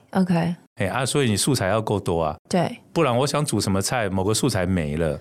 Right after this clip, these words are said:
Speaker 1: 是。
Speaker 2: 那我是不是就开天窗了？
Speaker 1: 是。
Speaker 2: 但是因为我们是原厂，
Speaker 1: 对。
Speaker 2: 他们煮一煮发现煮不下去，我们就赶快把，
Speaker 1: 来找你们就对了。
Speaker 2: 也许一个礼拜把素材补上去。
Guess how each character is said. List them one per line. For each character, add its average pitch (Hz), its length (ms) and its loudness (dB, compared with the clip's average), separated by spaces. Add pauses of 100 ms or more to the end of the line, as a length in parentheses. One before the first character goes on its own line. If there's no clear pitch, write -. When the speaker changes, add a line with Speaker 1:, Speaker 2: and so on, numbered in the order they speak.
(160)
Speaker 1:
是。 190 380 2
Speaker 2:
那 135 100 0
我 110 100 0
是 113 160 0
不 113 80 0
是 113 60 2
就 107 160 2
开 101 200 -2
天 95 220 -2
窗 87 280 -2
了？ 71 80 -6
Speaker 1:
是。 175 440 2
Speaker 2:
但 156 140 -2
是 196 100 -2
因 165 60 0
为 160 80 2
我 117 100 2
们 101 80 0
是 127 140 2
原 101 260 2
厂， - 260 -4 (120)
Speaker 1:
对。 196 100 4
Speaker 2:
他 170 60 6
们 139 120 4
煮 113 220 4
一 147 60 2
煮 117 160 2
发 117 140 0
现 120 120 2
煮 98 140 -2
不 85 80 -2
下 98 200 0
去， 98 200 -2
我 92 100 4
们 190 160 4
就 135 100 4
赶 185 220 2
快 185 140 4
把， 156 80 2
Speaker 1:
来 - 0 -
找 - 0 -
你 - 0 -
们 151 140 0
就 165 200 2
对 170 100 2
了。 127 320 0
Speaker 2:
也 127 120 2
许 123 160 0
一 107 100 2
个 113 100 -2
礼 92 120 0
拜 104 180 -2
把 85 180 -2
素 104 220 0
材 85 160 -2
补 82 200 -6
上 90 260 -2
去。 - 240 -4